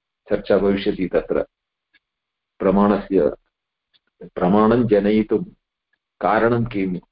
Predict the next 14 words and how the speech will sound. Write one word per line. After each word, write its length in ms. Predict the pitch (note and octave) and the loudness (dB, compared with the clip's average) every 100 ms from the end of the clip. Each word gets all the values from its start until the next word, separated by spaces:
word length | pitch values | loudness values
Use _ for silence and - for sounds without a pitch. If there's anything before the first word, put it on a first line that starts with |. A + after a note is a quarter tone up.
| - | -10
व्यापारः 600 | F#2+ F#2 G2+ G#2+ G#2 G2+ | -2 0 2 2 2 -2
केन 340 | F#2+ - G2+ A2+ | -6 -2 0 2
व्यापारेण 680 | G#2 G2+ G2 G2+ G#2 G#2 G2 | 2 2 0 0 0 -2 -2
जनयति 500 | G2+ G2 F#2+ F#2+ F2 | -4 -4 -6 -8 -12
इत्यादि 720 | F2+ - - G#2 G2 G2+ G2+ _ _ _ - | -16 -20 -6 -4 -2 -6 -10 _ _ _ -12
प्रश्न 280 | F#2+ - G#2 | -10 -6 -4
उदेति 400 | F#2 F2+ F2 E2+ | -2 -2 -4 -4
तत्र। 360 | F#2 - - - _ _ _ _ _ _ _ _ _ _ | -8 -8 -10 -14 _ _ _ _ _ _ _ _ _ _
इति 440 | G#2 A#2 A2 G2 - | -2 2 2 0 -4
कृत्वा 420 | A2 G#2+ A2+ C#3 - | -4 2 4 4 2
तज्जन्यजनकत्वं, 1400 | G2+ G2 A#2 A2+ A#2 B2 B2 G#2 G#2 G#2+ - _ A2 A#2+ - - _ _ - - - | -4 -2 0 0 0 -2 0 0 0 -4 -6 _ -6 -6 -6 -20 _ _ -6 -6 -2
तज्जन्यत्वं 760 | G2+ F2+ G#2 G2+ G2 - F#2+ F#2 _ _ _ _ | -2 0 0 2 0 -2 -6 -6 _ _ _ _
तयोः 440 | G#2+ G2 G#2 G#2+ A2 | -2 2 4 4 2
मध्ये 480 | F#2+ - G2 D3+ | -2 -4 -4 -4